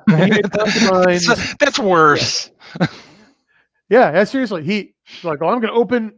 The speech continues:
Speaker 2: my, my own mother church with blackjack and hookers." And he did. He did just that.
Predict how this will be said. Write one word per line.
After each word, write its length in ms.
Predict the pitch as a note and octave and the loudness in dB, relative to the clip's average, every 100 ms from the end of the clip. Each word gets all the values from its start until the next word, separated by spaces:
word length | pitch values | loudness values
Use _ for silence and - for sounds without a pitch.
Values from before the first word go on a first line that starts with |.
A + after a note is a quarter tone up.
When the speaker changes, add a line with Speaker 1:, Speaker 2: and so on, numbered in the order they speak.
| _ - | _ -6
Speaker 2:
my, 200 | F#3+ G#3+ | -4 -4
my 180 | G3 F#3+ | -2 0
own 480 | F#3 A3+ G3+ D#3+ C3+ _ _ _ _ _ _ | 0 0 -4 -8 -16 _ _ _ _ _ _
mother 240 | F#3+ F#3 | -2 -2
church 420 | F3 G3+ E3+ C#3 - | -2 -4 -4 -6 -12
with 200 | F#3 E3 | -14 -10
blackjack 440 | D3+ F#3+ F#3+ G3+ | -4 -4 -4 -8
and 100 | F#3 | -4
hookers." 340 | F3+ G#3+ D#3 C#3 | -4 -4 -6 -6
And 260 | D#3 C#3 C#3 _ _ _ | -10 -12 -18 _ _ _
he 180 | - E3 | -12 -4
did. 360 | E3+ F3+ C#3+ B2 _ | 2 2 2 -2 _
He 120 | - E3 | -10 -6
did 140 | D#3+ | -8
just 320 | B2+ E3 D#3+ | -6 -8 -6
that. 400 | E3+ C#3+ C3 C3+ | -4 -4 -4 -6